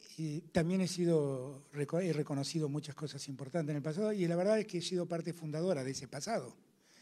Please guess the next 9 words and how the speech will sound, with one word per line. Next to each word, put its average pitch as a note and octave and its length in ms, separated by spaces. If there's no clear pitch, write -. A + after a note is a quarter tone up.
con D#3 140
lo E3+ 100
cual B3+ 180
he A3+ 60
sido G3+ 280
todo, B2+ 360
he G3+ 100
sido F#3 280
todo. A2 360